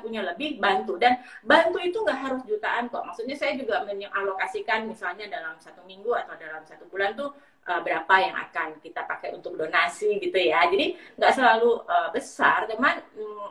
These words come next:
apa namanya, kita bisa, bisa manage lah gitu.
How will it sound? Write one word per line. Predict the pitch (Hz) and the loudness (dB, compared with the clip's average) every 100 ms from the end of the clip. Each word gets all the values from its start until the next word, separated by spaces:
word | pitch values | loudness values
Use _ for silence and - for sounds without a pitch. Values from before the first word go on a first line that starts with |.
| - | -4
apa | - 254 | -2 -2
namanya, | 240 226 240 269 247 | -2 -4 -6 -6 -6
kita | 247 | -8
bisa, | 254 190 202 180 - | -8 -8 0 0 0
bisa | 196 196 202 175 170 170 | -8 -8 0 2 2 0
manage | 202 247 247 - | 0 0 0 -2
lah | - - - - | -4 -6 -18 -20
gitu. | 156 _ - | -20 _ -18